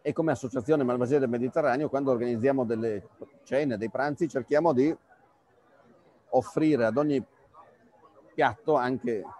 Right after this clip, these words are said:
partendo dal benvenuto, una Malvasia diversa. E,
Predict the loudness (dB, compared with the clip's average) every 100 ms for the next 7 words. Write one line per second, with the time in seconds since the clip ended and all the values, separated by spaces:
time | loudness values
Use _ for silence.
0 | -20 -20 -4 -4 -2 -2 -2 -2 -2 -2
1 | -2 -4 -4 -2 -2 -2 -16 -8 -4 0
2 | 0 0 -2 -4 -4 -8 -12 -16 -20 _
3 | -20 -20 _ _ _ -2 2 2 4 2
4 | 2 0 0 -4 -6